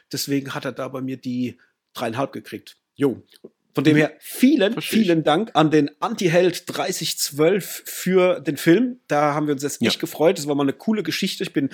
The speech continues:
Speaker 1: happy darüber, dass ich den jetzt wirklich mal geguckt hab und dass der weg ist vom Pile of Shame. Und wir haben's ja schon in anderen Folgen auch erwähnt, wenn ihr Bock habt, da auch mal uns einen Film zuzuschicken, dann macht das gerne. Ihr könnt bei uns auf Instagram und auf Twitter, ähm, auf den Link drücken, den haben wir bei der Beschreibung mit drinne, dann kommt ihr bei uns quasi auf unsere Amazon Pile of Shame Liste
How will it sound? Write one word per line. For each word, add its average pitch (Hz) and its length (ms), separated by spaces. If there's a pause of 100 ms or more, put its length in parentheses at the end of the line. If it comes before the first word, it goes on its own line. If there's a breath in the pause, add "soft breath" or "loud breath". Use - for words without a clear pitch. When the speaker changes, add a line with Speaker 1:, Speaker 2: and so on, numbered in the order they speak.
(200 loud breath)
Speaker 1:
happy 170 200
darüber, 180 340
dass 156 140
ich 135 80
den 156 140
jetzt 151 160
wirklich 165 260
mal 147 140
geguckt 131 320
hab 160 80
und 117 60
dass 120 120
der 110 160
weg 147 160
ist - 80
vom 151 140
Pile 151 260
of 147 80
Shame. 151 300 (340 loud breath)
Und 139 480 (680 loud breath)
wir 139 140
haben's 147 160
ja 156 80
schon 147 120
in 139 120
anderen 139 320
Folgen 147 280
auch 147 180
erwähnt, 147 480
wenn 147 340
ihr 185 140
Bock 170 260
habt, - 240
da 170 120
auch 214 180
mal 165 200
uns 156 220
einen 147 80
Film 185 180
zuzuschicken, 143 600
dann 143 160
macht 147 260
das 135 160
gerne. 139 240
Ihr 120 80
könnt 151 240
bei 131 140
uns 175 400
auf 131 400
Instagram 180 720
und - 180
auf - 140
Twitter, 170 640
ähm, 139 340
auf - 160
den 139 120
Link 208 200
drücken, 226 300
den 127 120
haben 135 120
wir 135 100
bei 131 140
der 127 80
Beschreibung 170 480
mit 180 180
drinne, 175 180
dann 131 140
kommt 185 300
ihr 170 80
bei 156 100
uns 165 220
quasi 147 320
auf 135 100
unsere 127 400
Amazon 156 380
Pile 156 200
of 135 120
Shame 190 220
Liste 139 300